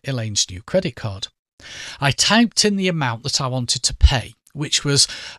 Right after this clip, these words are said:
over three and a half thousand pounds, because remember, it was the iMac that we were paying for. And it popped up a message that said there's a limit of one thousand pounds per day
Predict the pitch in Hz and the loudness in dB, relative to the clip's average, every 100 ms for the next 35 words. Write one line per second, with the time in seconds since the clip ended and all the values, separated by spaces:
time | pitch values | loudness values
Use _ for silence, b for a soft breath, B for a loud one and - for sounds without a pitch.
0 | _ 143 139 131 131 - 131 120 110 117 | _ 2 2 2 -2 -2 0 2 2 2
1 | 113 - 117 110 - 107 - 107 98 - | 0 0 -2 0 0 -2 -6 -8 -6 -8
2 | - - 131 - 131 139 135 143 - B | -6 -6 -4 -2 2 2 2 0 0 B
3 | B B - 131 - 117 - 120 - 120 | B B -6 -6 -2 -2 -2 -6 -4 -4
4 | 113 113 104 - - 110 101 104 101 - | -2 -4 -6 -14 -16 -16 -12 -10 -2 0
5 | 101 107 - 92 85 _ _ _ - B | 0 -6 -12 -14 -14 _ _ _ -20 B
6 | B B 202 262 - - 214 - 190 175 | B B 6 6 6 0 0 -2 0 0
7 | 156 139 - 104 - - - - 127 120 | 2 2 0 0 -2 -2 0 2 2 0
8 | - B B B 190 185 220 208 127 104 | -2 B B B 2 4 4 2 0 -2
9 | - - 127 - 131 175 - 175 175 175 | -4 -2 -4 -4 -2 -2 0 2 2 2
10 | 190 - - 120 113 - - 117 - 127 | 0 -2 -2 0 0 0 2 0 0 -2
11 | 101 104 | -2 -6